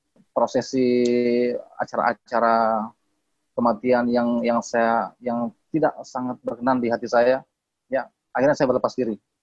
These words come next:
Dari situ banyak saudara-saudara yang sudah mulai menilai saya sebagai, ya terserah, terserah ya, ya. Saya, saya tetap, saya tetap welcome. Tadi saya sempat ketemu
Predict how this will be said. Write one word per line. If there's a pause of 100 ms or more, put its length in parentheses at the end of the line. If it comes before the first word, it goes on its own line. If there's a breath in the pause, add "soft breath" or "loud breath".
(340)
Dari
situ
banyak
saudara-saudara
yang
sudah
mulai (800)
menilai
saya
sebagai, (480)
ya
terserah,
terserah
ya,
ya. (300)
Saya,
saya
tetap, (240)
saya
tetap
welcome.
Tadi
saya
sempat
ketemu